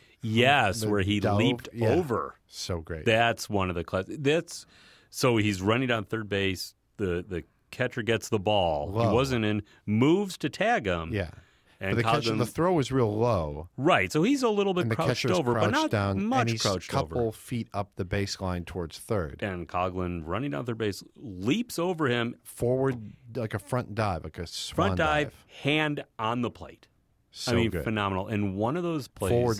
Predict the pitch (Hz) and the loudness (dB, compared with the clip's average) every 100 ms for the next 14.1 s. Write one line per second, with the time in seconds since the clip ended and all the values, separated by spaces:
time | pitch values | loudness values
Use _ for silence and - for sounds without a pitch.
0 | - 120 120 110 101 98 107 98 87 90 | -2 -2 0 0 -2 -4 -2 -2 -2 0
1 | 92 82 78 76 76 - 87 151 175 110 | 0 0 -4 -8 -10 -10 0 4 4 4
2 | 123 113 131 113 127 185 147 117 107 101 | 4 6 4 4 4 4 2 2 0 -2
3 | 104 120 92 - 110 120 113 104 107 110 | -2 -2 -4 -2 0 2 2 2 2 2
4 | 143 - 170 160 113 120 180 185 - 151 | 0 0 2 2 2 0 0 0 -2 -2
5 | 117 85 80 - 131 120 113 101 120 110 | -2 -2 -6 -2 0 0 -2 -4 -4 -4
6 | 90 98 - - - - - _ _ _ | -4 -6 -16 -20 -20 -20 -20 _ _ _
7 | _ 110 101 98 - - - 139 135 - | _ -2 0 0 -2 -4 -2 -2 -2 -6
8 | 113 104 92 87 104 - _ _ _ - | -4 -4 -4 -8 -12 -18 _ _ _ -2
9 | 110 104 101 92 85 82 - - 90 80 | 0 2 0 -2 -2 -6 -6 -6 -4 -4
10 | 87 _ _ 95 90 104 98 98 87 95 | -6 _ _ -10 -8 -6 -4 -2 -2 -2
11 | 95 101 104 98 80 95 87 76 - - | -2 -4 -4 -4 -4 -2 -2 -4 -12 -20
12 | - - 160 175 151 135 127 120 - _ | -20 -12 -4 -2 -2 -2 -4 -8 -12 _
13 | _ - 117 117 - - - 110 101 98 | _ -2 -2 -2 -8 -10 -6 -4 -2 -4
14 | 101 | -6